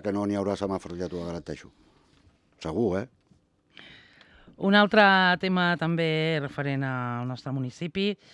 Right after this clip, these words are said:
Speaker 2: sobre el cap de la zona de la platja. Com bé saps, eh, des d'una associació s'ha fet, eh, una sèrie de recull de, de signatures, eh, doncs, eh, per l'obertura d'aquest cap, que és un tema, no és nou, ja fa moltíssims anys, no?,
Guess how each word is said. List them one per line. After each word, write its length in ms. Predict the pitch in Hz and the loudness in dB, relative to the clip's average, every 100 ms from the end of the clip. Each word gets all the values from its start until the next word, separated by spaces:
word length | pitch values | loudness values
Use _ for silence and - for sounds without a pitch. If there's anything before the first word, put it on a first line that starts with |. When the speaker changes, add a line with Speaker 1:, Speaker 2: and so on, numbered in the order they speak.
| - - - | -20 -20 -20
Speaker 2:
sobre 380 | - 175 156 151 131 - | -8 -4 0 2 2 2
el 160 | 147 - | -4 0
cap 220 | 151 139 | 0 2
de 140 | 139 139 | 2 2
la 220 | 135 135 | 2 -2
zona 220 | 143 147 139 | -2 -2 -2
de 80 | 131 | -4
la 60 | |
platja. 460 | 127 156 160 170 202 202 - - - - | -2 0 0 0 0 0 -12 -18 -18 -2
Com 220 | 160 147 | 0 2
bé 240 | 147 147 143 | 4 4 2
saps, 400 | - 139 143 139 | 2 2 2 2
eh, 140 | 147 139 | 4 4
des 160 | 135 131 | 2 0
d'una 160 | 143 | 0
associació 680 | 135 143 - 139 - 151 160 151 | 0 -2 -2 -2 0 2 2 2
s'ha 160 | 139 | 0
fet, 360 | 131 139 131 - | 0 -4 -6 -6
eh, 60 | 62 - 90 | -6 -4 -4
una 140 | 98 | -4
sèrie 300 | - 143 143 | 0 2 4
de 100 | 135 | 2
recull 320 | 131 123 139 | 0 -2 0
de, 160 | 135 131 127 - - - - - | 2 0 -2 -10 -16 -16 -16 -4
de 80 | 131 | -4
signatures, 880 | - 165 160 139 - 143 165 202 - - - - - - | 0 2 2 2 4 6 8 6 2 -16 -20 -20 -12 0
eh, 140 | 143 135 135 | 2 2 2
doncs, 240 | 127 131 143 | 0 -2 -2
eh, 140 | 127 120 | -2 0
per 160 | 143 | 0
l'obertura 480 | 131 127 127 - 143 | 2 0 0 4 4
d'aquest 300 | 143 135 131 | 4 2 0
cap, 240 | - 143 - - - - - | 4 4 2 -6 -20 -14 -4
que 160 | 131 | 0
és 80 | 127 | 0
un 140 | 127 120 | 0 0
tema, 220 | 135 139 | 0 2
no 60 | 139 | 2
és 80 | 123 | 2
nou, 240 | 139 151 | 2 4
ja 120 | 180 123 | 2 2
fa 160 | 135 | 0
moltíssims 540 | 143 135 139 - 139 135 | 0 0 -2 -2 0 4
anys, 260 | 143 131 | 4 4
no?, 220 | 127 135 | 2 0